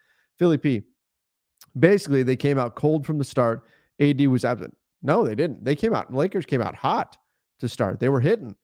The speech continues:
A D was absent the second half. Offensively, scoring-wise, he was absent. Just one game, though. I totally believe they will be fine.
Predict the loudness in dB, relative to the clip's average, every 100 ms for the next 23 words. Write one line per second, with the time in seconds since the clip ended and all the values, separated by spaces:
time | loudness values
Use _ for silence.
0 | _ _ _ _ _ _ _ 2 4 4
1 | 2 0 0 -2 -4 -6 -2 -2 -2 -2
2 | -4 -6 -6 -2 -4 -4 -4 -4 -4 -2
3 | 0 0 0 0 -2 -2 -4 -4 -6 -14
4 | -20 _ _ _ _ _ -2 -2 2 2
5 | 4 2 2 2 0 0 -2 0 2 2
6 | 2 2 0 2 0 0 -2 -2 0 -2